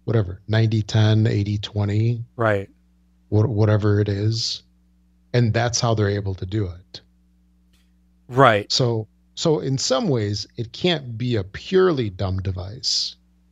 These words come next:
Speaker 2: True.
Speaker 1: It can't be purely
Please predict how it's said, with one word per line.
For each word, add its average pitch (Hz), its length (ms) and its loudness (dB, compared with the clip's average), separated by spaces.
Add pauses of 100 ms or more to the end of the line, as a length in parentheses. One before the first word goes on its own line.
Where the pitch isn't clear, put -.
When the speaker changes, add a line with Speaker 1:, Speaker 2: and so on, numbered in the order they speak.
(600)
Speaker 2:
True. 151 420 4
Speaker 1:
It 117 80 -8
can't 143 180 0
be 120 140 -4 (160)
purely 113 760 2